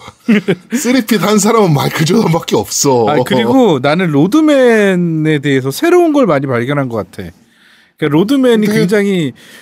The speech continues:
Speaker 2: 그냥 악동이라고만 우리는 알고 있었는데 되게 인간적이더라고, 로드맨이.
Speaker 1: 아, 그리고 은근히 헌신적인 스타일이라, 팀에.
Speaker 2: 어, 그러니까.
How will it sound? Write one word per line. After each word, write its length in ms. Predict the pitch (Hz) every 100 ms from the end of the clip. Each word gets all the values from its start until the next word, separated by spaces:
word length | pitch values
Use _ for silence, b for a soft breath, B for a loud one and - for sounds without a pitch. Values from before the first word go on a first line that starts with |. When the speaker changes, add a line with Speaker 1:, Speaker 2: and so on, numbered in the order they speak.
| B
Speaker 2:
그냥 180 | 190 160
악동이라고만 800 | - 339 330 285 254 226 214 180
우리는 220 | 160 180
알고 200 | 131 165
있었는데 800 | - 160 139 135 180 160 110 92 -
되게 160 | 160
인간적이더라고, 960 | 120 156 311 311 277 190 123 107 98 98
로드맨이. 480 | 107 113 104 90 87
Speaker 1:
아, 60 | 196
그리고 320 | 294 269 190
은근히 320 | 170 185 285
헌신적인 640 | - 294 294 339 339 294 220
스타일이라, 580 | - 180 139 101 117 175
팀에. 480 | - 143 120 196 127
Speaker 2:
어, 200 | 156 143
그러니까. 440 | 269 269 185 -